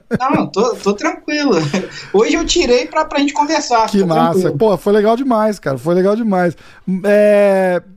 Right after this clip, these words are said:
Speaker 1: é, é legal e agora dá pra ver o Loucos, né, cara? Vocês fazem uma, umas loucuras mesmo, vai todo mundo junto. Isso é muito bacana, cara. É muito bacana.
Speaker 2: Faz.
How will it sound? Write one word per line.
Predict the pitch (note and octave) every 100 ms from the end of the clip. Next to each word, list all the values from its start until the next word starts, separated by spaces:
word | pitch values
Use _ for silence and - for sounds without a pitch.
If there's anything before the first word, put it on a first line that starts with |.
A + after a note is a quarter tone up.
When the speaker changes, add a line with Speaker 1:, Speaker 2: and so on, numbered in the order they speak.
| - - G3+
Speaker 1:
é, | G3+ A3 A3
é |
legal | A3+ G#3 A#3 C4
e | B3+
agora | G#3+ A#3
dá | B3+
pra | C#4+ B3+
ver | A3+
o | A3+
Loucos, | G3 F3+ F3 F#3 G#3 A#3 - E3
né, | E3+ F3+
cara? | E3 D#3
Vocês | G3 F#3
fazem | G#3 A3
uma, | A#3+ B3+
umas | A#3+ A#3 A#3
loucuras | C4 - A#3+ B3 G#3+
mesmo, | G#3+ A#3
vai | G#3+
todo | - A#3
mundo | A#3 A#3 G3+
junto. | F3+ A3 A#3+ B3 G#3+ - - -
Isso | G3 -
é | A3+
muito | G#3 G#3+ B3+ B3
bacana, | G#3+ - E3 C#3+ A#2+
cara. | A#2 B2
É |
muito | D3+ G3 G3
bacana. | F#3 - C#3+ G3
Speaker 2:
Faz. | E3